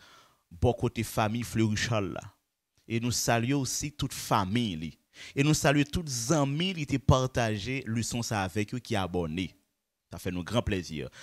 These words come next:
Nous saluons aussi sœur Fandal, qui a fait un travail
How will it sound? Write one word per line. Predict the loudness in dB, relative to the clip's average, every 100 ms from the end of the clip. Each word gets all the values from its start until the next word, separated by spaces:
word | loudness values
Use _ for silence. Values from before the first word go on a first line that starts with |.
| -14
Nous | -6 -4
saluons | 2 2 4 0
aussi | -2 -4
sœur | -6 0 2 4 0 -8 _ -16
Fandal, | -6 -4 -2 -2 -4 -8 -18 _ _ _
qui | -12
a |
fait | -8 -8
un |
travail | -6 -6 -4 -4 -6